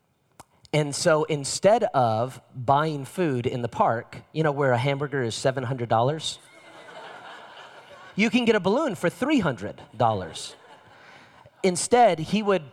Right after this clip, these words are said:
pack a backpack filled with food. And one day he decided, "Hey, we like raviolis. Let's pack seven cans of Chef Boyardee ravioli and a can opener."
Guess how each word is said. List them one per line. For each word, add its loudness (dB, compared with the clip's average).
pack 2
a -2
backpack 0
filled -2
with 0
food. 0
And -2
one 2
day 2
he -4
decided, 2
"Hey, 2
we 0
like 2
raviolis. 0
Let's 0
pack 0
seven -2
cans -2
of 2
Chef 0
Boyardee 0
ravioli 2
and 0
a 0
can 0
opener." -6